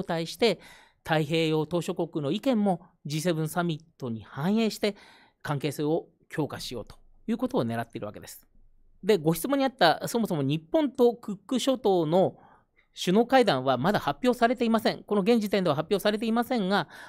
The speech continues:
行われれば、まあ、こういった島諸国への支援とともにですね、法の支配による国際秩序の維持。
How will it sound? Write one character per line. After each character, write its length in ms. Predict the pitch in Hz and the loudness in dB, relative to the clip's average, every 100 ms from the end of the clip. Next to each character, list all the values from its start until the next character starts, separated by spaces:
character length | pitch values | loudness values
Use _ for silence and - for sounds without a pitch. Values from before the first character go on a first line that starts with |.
| - _ | -20 _
行 320 | - - 359 339 | -2 0 2 2
わ 200 | 330 339 | 0 0
れ 120 | 330 | 0
れ 80 | 311 | 2
ば、 300 | 269 220 - _ _ _ - | 2 2 0 _ _ _ -4
ま 100 | 190 | -4
あ、 80 | - _ | -4 _
こ 120 | 190 | 0
う 40 | 190 | 0
い 40 | |
っ 20 | |
た 120 | 175 | -2
島 200 | - 202 | 2 2
諸 140 | 196 202 | 2 -2
国 320 | 175 - 190 | -2 0 0
へ 80 | 151 | 0
の 180 | 123 120 | -6 -8
支 240 | - 208 | -4 -2
援 160 | 185 139 | -2 -2
と 80 | |
と 100 | 139 | -4
も 120 | 196 139 | -2 -2
に 100 | 113 | -4
で 80 | |
す 100 | - | -6
ね、 140 | 147 170 _ _ _ - | -10 -10 _ _ _ -4
法 240 | 175 180 | 2 4
の 100 | 170 | 4
支 160 | - 180 | 2 2
配 180 | 175 | 2
に 100 | 147 | 2
よ 100 | 135 | 2
る 100 | 143 | 0
国 220 | - - - | -2 -12 -2
際 200 | 185 175 | -2 0
秩 200 | - - | -6 -4
序 140 | 135 | -4
の 100 | 113 | -4
維 60 | |
持。 140 | 120 | -8